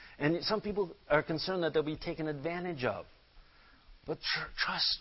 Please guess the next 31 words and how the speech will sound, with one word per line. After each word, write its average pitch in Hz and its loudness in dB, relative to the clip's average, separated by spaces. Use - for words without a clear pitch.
God 160 0
in 139 6
this, 98 -2
that 143 10
if 156 8
you 180 2
live 175 8
all 185 12
of 185 8
these 123 2
basics, 104 0
if 107 -4
you're 156 4
thankful, 156 0
and 117 0
if 120 -2
you're, 165 4
uh, 135 4
thoughtful, 147 -2
if 120 -6
you're 160 2
intentional, 156 0
if 131 -4
all 185 10
of 175 8
these 170 4
things, 156 2
<clears throat> - -8
if 135 0
you, 160 2
um, 117 4